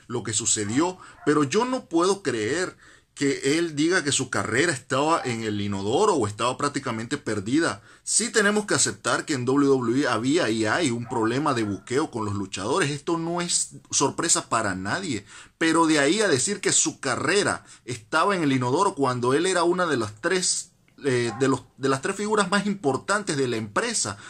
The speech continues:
¿Cuántas despedidas se le hizo a, a The Shield antes de que Dean Ambrose se fuera?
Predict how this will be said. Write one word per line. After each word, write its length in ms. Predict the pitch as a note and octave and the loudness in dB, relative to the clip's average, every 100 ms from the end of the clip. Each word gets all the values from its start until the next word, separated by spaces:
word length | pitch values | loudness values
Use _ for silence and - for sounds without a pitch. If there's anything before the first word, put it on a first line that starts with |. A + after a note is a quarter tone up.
| - - | -20 -2
¿Cuántas 380 | F3 G3+ G3+ E3 | 2 4 2 2
despedidas 580 | C3 - C3+ F#3 G3 | -2 0 -2 2 2
se 140 | - A#2+ | 2 0
le 200 | A#2 - | -2 -4
hizo 500 | G3 F#3+ - F3+ E3 - - - - | -4 0 0 0 -4 -10 -20 -12 0
a, 600 | C3 B2 B2 - B2+ A#2+ | 4 4 2 0 0 0
a 100 | A2+ | -2
The 80 | |
Shield 520 | B2 - F#3+ G3+ G3+ - | 0 0 2 2 2 0
antes 280 | D#3 D#3+ E3+ | -4 -2 -2
de 140 | C#3 | -2
que 140 | B2+ A2+ | -2 -2
Dean 180 | D3 | -2
Ambrose 400 | D3 D3 D3+ - | -2 -2 -2 -2
se 20 | G2+ | -4
fuera? 540 | - D3 F#3 A#2+ | -2 2 2 2